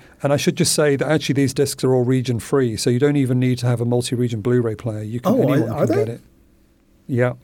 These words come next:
Speaker 2: I did not know that. That, well, there you go. Americans, you don't even have to have a fancy smanchy player.
Speaker 1: Yeah.
Speaker 2: So.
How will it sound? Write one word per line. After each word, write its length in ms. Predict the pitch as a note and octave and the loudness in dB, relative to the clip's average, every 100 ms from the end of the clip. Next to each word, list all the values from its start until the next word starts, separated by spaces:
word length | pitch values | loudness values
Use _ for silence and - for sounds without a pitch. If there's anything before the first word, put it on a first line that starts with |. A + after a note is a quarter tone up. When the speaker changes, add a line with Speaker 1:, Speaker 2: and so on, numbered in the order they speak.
| - | -4
Speaker 2:
I 160 | C3+ | -2
did 240 | A#2 A#2+ A#2 | -2 -4 -4
not 280 | A#2+ B2 F3+ | -4 -4 -2
know 120 | G#3+ | -2
that. 160 | G#3+ | 0
That, 160 | F#3+ F#3+ | -2 0
well, 140 | F#3 | 0
there 140 | F#3 F#3 | 2 2
you 160 | F#3 | 0
go. 260 | E3 D3+ B2 | 2 0 0
Americans, 600 | C3+ F#3+ A3+ A3+ A3 D#3+ | 0 0 0 0 -2 0
you 60 | E3 | 2
don't 160 | F3 | 0
even 180 | F3+ D#3+ | 0 0
have 160 | D#3+ D#3+ | -2 -2
to 80 | C#3 | -2
have 140 | C#3 | -2
a 60 | C3+ | -2
fancy 380 | - C3+ C3+ | -2 -4 -4
smanchy 460 | B2+ C3+ B2 B2 A#2+ | -6 -4 -4 -6 -8
player. 280 | C3 A#2+ A#2 | -4 0 2
Speaker 1:
Yeah. 180 | A2+ A2+ | 2 -2
Speaker 2:
So. 400 | C#3+ C3+ C#3+ | -6 -10 -12